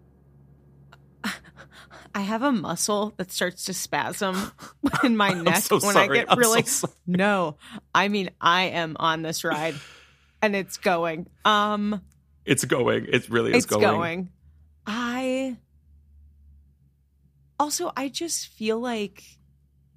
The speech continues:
Speaker 1: first of all, maybe I should back up and temper my, like, dramatic reaction to this, because maybe this is, like,
Speaker 2: I think it's warranted, to be
Speaker 1: is it
Speaker 2: honest.
Speaker 1: common practice to, like,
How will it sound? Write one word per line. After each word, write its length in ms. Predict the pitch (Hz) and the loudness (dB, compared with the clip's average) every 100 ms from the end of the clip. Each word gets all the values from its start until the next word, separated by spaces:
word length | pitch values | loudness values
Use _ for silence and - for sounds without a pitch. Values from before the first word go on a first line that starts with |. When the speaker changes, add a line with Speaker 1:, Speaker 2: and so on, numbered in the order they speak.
| _ _ _ 226 | _ _ _ -14
Speaker 1:
first 300 | - 285 - | -4 -2 0
of 40 | 190 | 0
all, 120 | 165 | 0
maybe 240 | 180 220 | 0 -2
I 60 | 214 | -2
should 260 | - 208 - | -2 -4 0
back 280 | 156 165 | -2 0
up 160 | 170 170 | -4 -4
and 240 | 160 156 | -6 -8
temper 380 | 147 160 156 160 | -6 -6 -4 -4
my, 240 | 165 156 151 | -2 -2 -2
like, 340 | 147 151 - - | -6 -8 -10 -10
dramatic 640 | 170 156 151 - - - - - - - - 196 | -6 -4 -4 -6 -10 -20 -20 -20 -20 -20 -12 -4
reaction 480 | 185 165 185 262 | 0 0 -2 -4
to 140 | 254 294 | -2 -2
this, 240 | 330 - | -4 -4
because 400 | - 233 233 - | -4 -2 -2 -2
maybe 380 | 190 175 185 220 | -2 -2 -2 -4
this 200 | 196 - | -4 -6
is, 140 | 180 | 0
like, 80 | 147 | 2
Speaker 2:
I 20 | |
think 160 | 160 302 | 2 2
it's 140 | 151 | 0
warranted, 500 | 113 113 180 127 107 | 2 2 2 0 -2
to 60 | 104 | -2
be 100 | 110 | 2
Speaker 1:
is 40 | |
it 40 | 107 | 4
Speaker 2:
honest. 500 | 143 107 101 - - | 4 2 0 -6 -8
Speaker 1:
common 520 | - 190 202 320 262 | -4 -2 -2 -4 -6
practice 560 | - 165 165 - 294 - | -4 -6 -6 -8 -8 -6
to, 100 | 254 | -4
like, 180 | 196 | -4